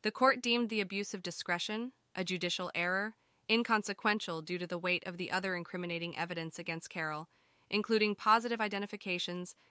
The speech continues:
and self-incriminating statements. The United States v Carroll case demonstrated the fine line courts tread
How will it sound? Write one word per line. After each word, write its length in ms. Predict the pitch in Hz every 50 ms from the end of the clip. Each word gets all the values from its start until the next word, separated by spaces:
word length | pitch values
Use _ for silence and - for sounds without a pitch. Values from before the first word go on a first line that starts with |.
| _ _ -
and 160 | 185 185 -
self-incriminating 880 | - - 180 180 - - 175 175 - 185 175 175 170 165 165 165 165 160
statements. 640 | - - 170 - - 151 156 - - - - - _ _ _ _ _ _ _ _ _ -
The 80 | - 208
United 340 | 214 214 214 226 254 262
States 300 | - - 262 247 233 -
v 160 | 202 220 220 -
Carroll 320 | - - 208 208 214 214
case 320 | - - 202 190 196 -
demonstrated 580 | - 185 180 190 185 180 - - 185 175 180 170
the 80 | - 175
fine 340 | - - 185 180 185 190
line 200 | 185 175 175 175
courts 420 | 175 - - 202 208 220 - - -
tread 440 | - - - 175 160 160 165 180 202